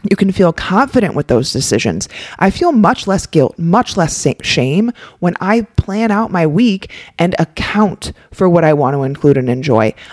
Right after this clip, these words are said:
I don't feel bad when I have that meal on Saturday night because I know ninety-nine percent of the meals that week were awesome. I didn't overindulge in candy. I didn't have too much c-,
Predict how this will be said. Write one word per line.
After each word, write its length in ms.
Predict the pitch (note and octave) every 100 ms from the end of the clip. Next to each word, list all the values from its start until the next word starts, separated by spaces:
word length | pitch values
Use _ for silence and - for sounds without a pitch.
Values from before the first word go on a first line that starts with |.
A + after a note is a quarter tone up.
| -
I 80 |
don't 160 | B3 D4+
feel 260 | - C4+ D#4
bad 200 | B3 G#3
when 100 | F#3
I 100 | E3+
have 200 | D3+ D3+
that 180 | C#3 C#3
meal 200 | C3+ B2
on 120 | B2+
Saturday 320 | - C3 C3
night 160 | A#2+ A#2
because 220 | D#3 F#3+
I 80 | G#3
know 180 | G#3+ G3 _ -
ninety-nine 580 | E3+ E3+ G3+ A3+ A#3 A3
percent 260 | G3 F#3 F#3+
of 80 | E3+
the 40 |
meals 280 | E3 F3 F3
that 160 | F3
week 200 | - A3+
were 160 | - F3+ -
awesome. 480 | C3+ G3 - C3+ -
I 100 | E3+
didn't 380 | E3 F3+ G#3+ -
overindulge 580 | D#3+ D3+ C#3 C3 A#2
in 100 | C3+
candy. 400 | C3+ D#3 C3+ B2 - - - D#3+
I 60 |
didn't 340 | E3 F3+ G3+ G3
have 240 | E3 D#3
too 140 | -
much 240 | D#3 C3+
c-, 60 | -